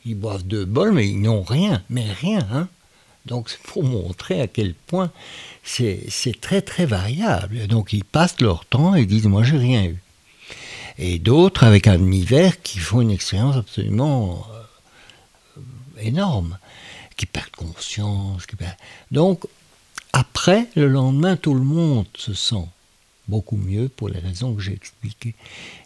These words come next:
Donc, c'est par la suite que je me suis rendu compte que j'avais plus cet étau,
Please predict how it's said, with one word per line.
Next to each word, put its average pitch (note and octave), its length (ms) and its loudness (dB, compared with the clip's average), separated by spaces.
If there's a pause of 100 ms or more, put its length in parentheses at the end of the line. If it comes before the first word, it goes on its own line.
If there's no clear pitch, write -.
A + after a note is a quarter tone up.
Donc, F#3 200 2
c'est - 180 2
par B2+ 220 2
la E2+ 160 2
suite - 460 -4
que - 140 -8
je F2+ 100 -8
me F2 100 -6
suis - 200 -8
rendu F2 280 -8
compte A2+ 220 -4
que A2 160 -2
j'avais F2+ 320 0
plus G#2 280 -4
cet - 300 -8
étau, F#2+ 380 -8